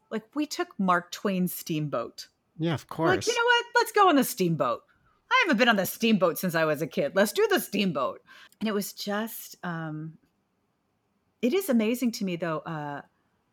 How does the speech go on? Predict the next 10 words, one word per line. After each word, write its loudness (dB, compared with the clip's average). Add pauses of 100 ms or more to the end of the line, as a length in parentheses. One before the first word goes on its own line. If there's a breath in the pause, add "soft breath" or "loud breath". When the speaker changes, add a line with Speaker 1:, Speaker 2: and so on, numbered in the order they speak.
(140)
Speaker 1:
I -20
think -8
it's -6
Peter -6
Pan -8 (1000)
always 2
has -4
a 2
massive 0
line. -6